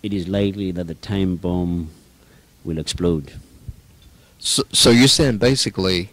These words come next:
Speaker 2: that while it's true it's up to, uh, South Africans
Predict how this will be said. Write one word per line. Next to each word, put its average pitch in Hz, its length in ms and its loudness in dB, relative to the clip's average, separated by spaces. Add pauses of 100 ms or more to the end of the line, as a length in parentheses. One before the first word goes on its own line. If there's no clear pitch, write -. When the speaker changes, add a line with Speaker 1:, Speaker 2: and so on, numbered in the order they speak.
(600)
Speaker 2:
that 98 300 2 (1300)
while 123 460 4
it's - 220 -2
true 156 260 2
it's - 180 0
up 104 220 0
to, 92 400 -6
uh, 78 320 -6 (460)
South - 300 0
Africans 107 760 -2